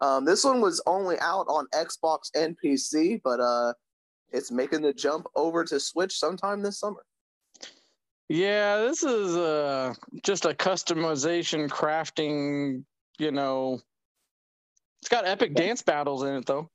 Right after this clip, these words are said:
Speaker 2: so, you know.
Speaker 1: This is a, this is a, this is an Animal Crossing clone. Um,
Speaker 2: Yeah.
Speaker 1: in the same vein as Animal Crossing and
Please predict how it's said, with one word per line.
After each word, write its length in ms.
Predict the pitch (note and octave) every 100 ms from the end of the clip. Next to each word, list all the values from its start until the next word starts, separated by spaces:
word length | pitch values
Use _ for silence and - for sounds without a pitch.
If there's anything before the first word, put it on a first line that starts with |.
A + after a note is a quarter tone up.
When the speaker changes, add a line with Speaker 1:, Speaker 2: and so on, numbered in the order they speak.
| -
Speaker 2:
so, 280 | D3 C#3 B2 _ _
you 80 | -
know. 160 | C#3+ B2
Speaker 1:
This 180 | F3+ -
is 140 | G#3+
a, 200 | F3+ E3 D3+
this 180 | F#3+ G3+
is 140 | G3+
a, 140 | E3+
this 140 | F3 F3
is 200 | E3 D3 -
an 100 | D3
Animal 300 | C3+ C3 B2+
Crossing 440 | - B2 A#2+ A#2+ A#2
clone. 380 | A#2+ A2+ A#2 - _ _ _ _ _ -
Um, 460 | G#2 G#2 G#2+ B2
Speaker 2:
Yeah. 60 | B2+ - _ _ _ -
Speaker 1:
in 60 | E3+
the 100 | E3+
same 240 | A3 E3+
vein 220 | D#3 C#3+ C3+
as 120 | B2
Animal 340 | B2+ C3 B2+
Crossing 580 | B2+ B2+ B2+ - B2 A#2+
and 280 | A#2 A#2